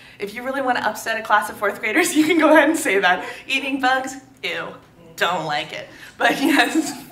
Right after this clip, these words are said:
fat cats go down alleys eating bugs, burgers, bagels, anything that starts with a B. And then we've got bead grandma's catfish. I always heard greatest common denominator, or greatest common factor, blah, blah, blah, grandma's catfish for some reason.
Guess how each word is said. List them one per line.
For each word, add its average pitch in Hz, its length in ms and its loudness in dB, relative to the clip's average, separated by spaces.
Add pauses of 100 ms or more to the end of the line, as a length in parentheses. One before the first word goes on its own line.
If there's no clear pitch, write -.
(520)
fat 233 220 -6
cats 320 180 -6
go 330 100 -12
down 302 160 -4
alleys 277 300 -4
eating 262 240 -10
bugs, 208 300 0
burgers, 202 440 0
bagels, 190 540 0 (720)
anything 226 320 -8
that 226 120 -4
starts 220 240 2
with 220 100 -10
a 208 40 -6
B. 220 400 -8 (1000)
And 262 200 2
then 294 200 2
we've 285 140 -4
got 240 360 -2
bead 277 480 -8 (100)
grandma's 247 500 2
catfish. - 760 -4 (240)
I 233 160 0
always 294 220 0
heard 294 220 -4
greatest 269 300 -6
common 269 280 -4
denominator, 277 760 -6
or 226 100 -4
greatest 254 240 -6
common 262 220 -4
factor, 247 640 0
blah, 196 100 -10
blah, 196 120 -4 (100)
blah, - 80 -20 (720)
grandma's 240 360 -4
catfish 254 640 -2
for - 160 -18
some 233 220 -10
reason. 226 400 -6